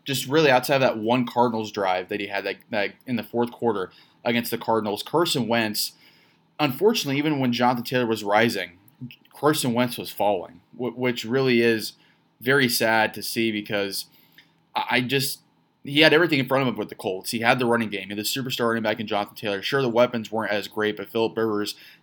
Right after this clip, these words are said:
did okay with those weapons last year and led the team to eleven and five. Frank Reich vouched for Carson Wentz. The Colts traded a first-round pick for Carson Wentz, traded a third-round pick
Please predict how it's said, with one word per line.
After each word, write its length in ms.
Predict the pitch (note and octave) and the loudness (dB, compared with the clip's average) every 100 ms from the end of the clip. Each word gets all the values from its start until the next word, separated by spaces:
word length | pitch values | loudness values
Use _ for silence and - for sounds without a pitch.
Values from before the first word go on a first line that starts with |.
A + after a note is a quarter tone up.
| _ | _
did 140 | B2 | -4
okay 360 | A2 A#2 A#2 A#2+ | -2 -2 0 0
with 100 | A2 | 0
those 180 | A2 G#2+ | -4 -2
weapons 300 | G#2+ A2 G#2+ | -2 -2 0
last 280 | A2 G#2+ | 0 0
year 100 | - | -4
and 80 | G2+ | -6
led 120 | G2+ | -8
the 140 | G2 - | -8 -14
team 200 | A#2 G#2+ | -12 -6
to 60 | G#2 | -4
eleven 300 | G2+ G2+ F#2+ | -2 -2 -4
and 120 | F#2 | -4
five. 360 | G2+ G2 F2+ - - - _ | 0 2 0 -8 -20 -20 _
Frank 380 | B2+ C3 A#2+ | 2 2 2
Reich 280 | A#2 A#2 A#2 | 2 2 2
vouched 380 | G#2+ G#2 A#2 - | 4 4 4 -2
for 140 | G#2 | -8
Carson 420 | G#2 G#2 G2+ - F#2+ | -6 -8 -6 -10 -8
Wentz. 240 | F#2+ F#2 | -10 -8
The 100 | G#2 | -10
Colts 300 | - A#2+ A#2 | -8 -8 -6
traded 320 | - A#2 G#2 | -2 0 -2
a 40 | - | -2
first-round 640 | B2+ C#3 - B2+ G#2+ - - | -4 -4 -2 0 0 -2 0
pick 360 | D#3+ - - _ _ _ - | 2 2 -8 _ _ _ -4
for 140 | A#2+ | -4
Carson 520 | A#2+ A#2 A2 - G#2 | 0 0 0 -4 -6
Wentz, 240 | G2+ F#2+ - | -6 -8 -10
traded 320 | - B2 A#2 | -4 -2 -2
a 40 | |
third-round 480 | C3 D3 D#3+ A#2+ A#2 | -2 0 2 2 2
pick 260 | A2 F#2 | -4 -6